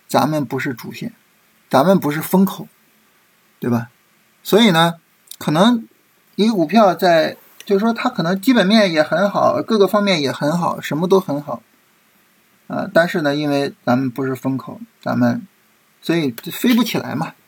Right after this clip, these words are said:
啊，飞不起来嘛，对吧？就是这个问题。啊，所以对于我们来说呢，其实就是我们从这个角度上去理解的话，就主线呢，它不仅仅是说，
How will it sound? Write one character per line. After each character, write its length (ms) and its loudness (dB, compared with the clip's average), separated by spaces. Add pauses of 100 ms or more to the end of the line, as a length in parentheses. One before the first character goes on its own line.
(260)
啊， 240 -14 (100)
飞 140 -4
不 100 -8
起 140 -14
来 120 -14
嘛， 140 -14 (960)
对 100 -10
吧？ 200 -10 (200)
就 140 -2
是 140 -8
这 80 0
个 100 0
问 160 -6
题。 220 -18 (1200)
啊， 180 -14 (1200)
所 100 2
以 60 6
对 100 6
于 40 8
我 100 6
们 100 0
来 160 2
说 180 -6
呢， 180 2
其 160 -6
实 160 -6
就 160 -2
是 260 -4 (300)
我 80 0
们 140 4
从 180 0
这 80 4
个 80 6
角 180 2
度 120 -4
上 160 0
去 160 -4
理 260 0
解 140 2
的 120 -8
话， 240 -10 (520)
就 120 2
主 220 -2
线 220 4
呢， 160 2
它 160 -4
不 120 -4
仅 180 4
仅 180 4
是 100 -6
说， 280 4